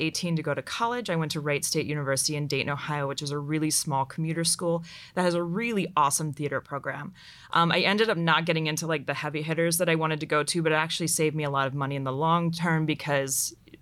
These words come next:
you know, school is expensive, C M U is expensive. So I actually was able to hit the ground running when I graduated with not a lot of debt, and I was able to kind of, like, live, I don't, <laughs> like a poor actor, like, living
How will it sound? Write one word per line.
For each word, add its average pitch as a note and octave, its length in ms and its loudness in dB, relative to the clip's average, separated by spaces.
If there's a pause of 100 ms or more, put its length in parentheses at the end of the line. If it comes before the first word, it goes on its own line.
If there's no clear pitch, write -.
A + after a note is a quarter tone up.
(100)
you G#3 140 -2
know, C#3 160 0
school D3 320 -4
is D3 100 -4
expensive, C#3+ 580 -6
C D#3 180 -6
M D3+ 140 -4
U C#3+ 160 -4
is C#3 120 -8
expensive. - 580 -8 (160)
So D#3+ 260 6
I F3 140 4
actually F3 300 2
was F3 100 2
able E3+ 160 4
to D#3+ 80 2
hit E3 140 2
the E3 60 -2
ground D3+ 280 0
running D3+ 180 2
when D3+ 120 -2
I C#3+ 40 0
graduated F#3+ 480 2
with E3 80 -2
not D#3 200 0
a C#3+ 40 0
lot C#3 160 2
of C#3 100 -4
debt, G3 360 2
and D#3+ 160 4
I D3 80 4
was C#3+ 120 2
able C#3+ 220 2
to - 160 0
kind D#3 240 -4
of, C#3 80 -4
like, C#3 220 -2
live, D3 440 0 (360)
I - 20 -6
don't, F3 220 -2 (160)
<laughs> B3 160 2
like G#3 160 0
a F#3+ 60 4
poor F3+ 400 2
actor, D#3+ 560 2 (420)
like, E3 220 4
living D#3+ 560 4